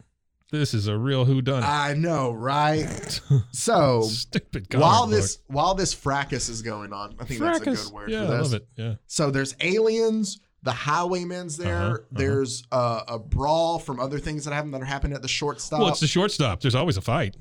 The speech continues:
Speaker 2: The rich people I told
Speaker 1: It's on
Speaker 2: you
Speaker 1: the
Speaker 2: about.
Speaker 1: sign.
Speaker 2: The rich people I told you about that
Speaker 1: Yeah.
Speaker 2: hired
Speaker 1: Yeah.
Speaker 2: uh, Baron von Blimp.
Speaker 1: Right.
Speaker 2: He decides to go drop soldiers off
Speaker 1: Oh.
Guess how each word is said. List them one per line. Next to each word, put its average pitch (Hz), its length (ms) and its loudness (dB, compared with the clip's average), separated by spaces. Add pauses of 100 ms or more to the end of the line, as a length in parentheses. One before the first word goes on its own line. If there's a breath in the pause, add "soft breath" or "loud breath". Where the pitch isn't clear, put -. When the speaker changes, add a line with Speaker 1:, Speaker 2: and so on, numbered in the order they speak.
(100)
Speaker 2:
The 147 320 2
rich 170 320 0
people 240 220 0
I 233 100 0
told 240 160 2
Speaker 1:
It's 151 100 4
on - 40 6
Speaker 2:
you 143 40 6
Speaker 1:
the 220 80 4
Speaker 2:
about. 220 60 4
Speaker 1:
sign. 135 440 2
Speaker 2:
The 139 140 0
rich 156 180 -2
people 185 220 0
I 180 80 0
told 185 180 -6
you 170 60 -8
about 170 220 -2
that 131 100 0
Speaker 1:
Yeah. 107 60 2
Speaker 2:
hired 147 640 0 (140)
Speaker 1:
Yeah. 101 180 0 (300)
Speaker 2:
uh, 107 400 2
Baron 123 340 -2
von 120 240 -2
Blimp. 123 320 -4
Speaker 1:
Right. 92 240 -2 (140)
Speaker 2:
He 139 220 -4
decides 143 420 -2
to 127 60 -8
go 127 160 -2
drop 120 380 -4
soldiers 151 600 -2
off 190 360 -2
Speaker 1:
Oh. 87 380 -6